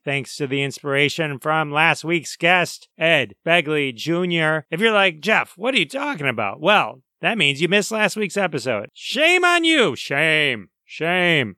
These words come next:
After you're done listening to this week's episode, catch up with the Ed Begley Junior episode. So many amazing stories from his career, working with Christopher Guest, and dedicating his life to being an environmentalist. He shared some great tips on how we can all go green, so check that episode out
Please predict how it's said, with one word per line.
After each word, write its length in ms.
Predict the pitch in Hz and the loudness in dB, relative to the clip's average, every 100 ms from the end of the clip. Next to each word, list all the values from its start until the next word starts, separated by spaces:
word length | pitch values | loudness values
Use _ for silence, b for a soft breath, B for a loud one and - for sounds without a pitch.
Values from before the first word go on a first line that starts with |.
| - | -4
After 380 | 175 180 - 170 | 0 0 0 -2
you're 100 | 160 | 0
done 240 | 170 165 | -2 -2
listening 400 | 165 185 165 156 | -4 -2 -2 -2
to 120 | 151 | 0
this 220 | 151 165 165 | 0 0 0
week's 200 | 156 170 | -4 -2
episode, 540 | 156 139 160 147 131 | -2 -2 0 0 -2
catch 320 | - 175 - | 2 2 2
up 240 | 185 170 - | 0 -2 -2
with 140 | 143 | -2
the 80 | 131 | 2
Ed 160 | 131 107 | 2 2
Begley 320 | 123 113 104 | -2 0 -4
Junior 380 | 101 202 185 180 | 2 4 6 4
episode. 540 | 160 135 156 147 139 | 2 0 2 2 0
So 260 | - - 165 | -2 2 4
many 220 | 151 135 | 4 2
amazing 400 | 123 120 113 113 | 2 2 0 -2
stories 440 | - 156 139 135 - | -4 -2 0 0 -2
from 180 | 123 | -6
his 140 | 107 - | -8 -8
career, 540 | - 143 156 139 117 | -4 0 4 4 2
working 320 | 117 139 139 | 0 -2 -2
with 160 | 123 117 | -2 -2
Christopher 540 | 151 143 - 117 123 | -2 -2 -2 -4 -4
Guest, 640 | 104 104 175 151 135 - - | -2 0 2 2 0 -6 -8
and 400 | 147 139 131 110 | -2 2 2 0
dedicating 560 | 120 120 117 131 117 110 | 0 0 -2 -4 -4 -4
his 160 | 107 | -4
life 260 | 113 117 - | -2 -2 -2
to 100 | 120 | -6
being 420 | 98 123 147 143 | -2 0 2 0
an 100 | 127 | -2
environmentalist. 1000 | 113 110 117 117 131 135 147 143 123 - | -2 0 0 2 2 2 2 2 2 -2
He 140 | - 104 | -10 -10
shared 420 | - - 131 123 | -4 2 2 2
some 160 | 123 107 | 0 0
great 300 | 117 117 - | 2 0 2
tips 320 | 131 117 135 | 0 0 -2
on 140 | 120 | -2
how 180 | 113 127 | 0 2
we 100 | 127 | 2
can 140 | 131 | 2
all 320 | 135 143 143 101 | 4 6 6 4
go 340 | 107 127 120 | 2 4 4
green, 640 | 104 113 135 143 139 131 | 0 2 4 4 2 0
so 140 | - 110 | -6 -10
check 340 | - 131 117 | -4 -2 -2
that 220 | 120 113 | -2 -2
episode 580 | 110 107 104 120 104 104 | -2 -4 -4 -2 0 0
out 320 | 104 101 104 | 0 0 -2